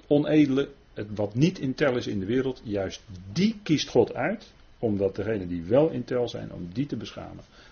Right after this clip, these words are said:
Opdat geen vlees zou roemen, want vlees wil namelijk roem hebben. Vlees wil een bepaalde positie hebben. Dat was ook bij die Korintiërs aan de hand. Er waren groepjes, dat weet u wel, dat heb ik al vaak gezegd.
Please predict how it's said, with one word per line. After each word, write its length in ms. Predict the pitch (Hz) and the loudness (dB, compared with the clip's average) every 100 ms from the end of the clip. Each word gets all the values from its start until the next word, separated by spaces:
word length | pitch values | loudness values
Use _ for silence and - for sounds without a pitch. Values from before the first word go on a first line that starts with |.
| - | -8
Opdat 260 | - 147 139 | -4 -2 -4
geen 240 | - 156 | -2 -2
vlees 240 | 123 131 - | 0 -2 -2
zou 160 | 104 | -2
roemen, 180 | 127 117 | -2 0
want 220 | 101 98 | -4 -6
vlees 360 | - 165 135 - | 2 4 4 0
wil 140 | 123 | -4
namelijk 440 | 113 110 98 98 - _ - | -2 -4 -4 -6 -10 _ -4
roem 280 | 110 147 98 | 2 2 2
hebben. 300 | 101 82 76 - - - - - - | -4 -4 -8 -14 -20 -20 -20 -20 -20
Vlees 420 | - 135 151 143 - | -10 4 4 4 4
wil 280 | 127 127 127 | 4 4 0
een 140 | 120 | -6
bepaalde 400 | 107 101 104 101 | -6 -6 -4 -4
positie 520 | - 92 127 147 104 | -4 -2 -2 -2 -2
hebben. 200 | 85 80 82 | -4 -6 -8
Dat 120 | 87 | -6
was 160 | 95 98 | -4 -4
ook 140 | 107 | -4
bij 100 | 87 | -4
die 100 | 82 | -6
Korintiërs 500 | - 151 170 151 127 | 0 0 0 -2 -2
aan 100 | 120 | -2
de 60 | 110 | -2
hand. 220 | 113 110 | -2 -4
Er 60 | |
waren 220 | 87 80 92 | -4 -8 -2
groepjes, 380 | 143 160 147 | -4 -4 -8
dat 120 | 107 87 | -8 -4
weet 240 | 107 110 | -6 -4
u 60 | 107 | -6
wel, 140 | 107 | -6
dat 100 | 95 | -6
heb 80 | 80 | -10
ik 100 | - | -10
al 80 | 85 | -8
vaak 260 | 90 87 | -8 -8
gezegd. 440 | - 131 160 - | -4 -2 -2 -6